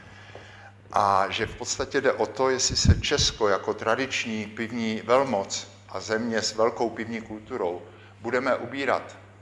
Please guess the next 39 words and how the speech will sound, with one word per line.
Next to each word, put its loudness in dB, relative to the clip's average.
tímto -4
směrem -2
jako -6
země -4
speciálních -2
piv, -6
anebo -12
zajímavých -2
piv, -8
anebo -4
směrem, -2
řekněme, -6
já -6
řeknu -14
příklad -10
třeba -8
Holandska, 0
kde -2
je 0
Heineken, -2
pak, -6
pak -10
dlouho, 2
dlouho -2
nic, -6
pak -4
je -8
Grolsch, 0
pak -2
je 0
možná -2
ještě -4
pár 4
malých -2
pivovarů -6
a -12
to -16
je -12
všechno. -8